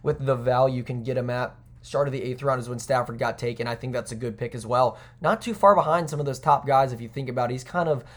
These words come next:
the first guy of the second tier for me when it comes to quarterbacks. And then my second sleeper, Jameis Winston. Guaranteed.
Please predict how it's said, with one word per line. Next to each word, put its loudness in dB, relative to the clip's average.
the -2
first -2
guy 0
of 0
the -6
second -4
tier -6
for -8
me -4
when -4
it -10
comes -6
to -10
quarterbacks. -4
And -4
then 2
my -2
second -6
sleeper, -10
Jameis 0
Winston. -2
Guaranteed. -4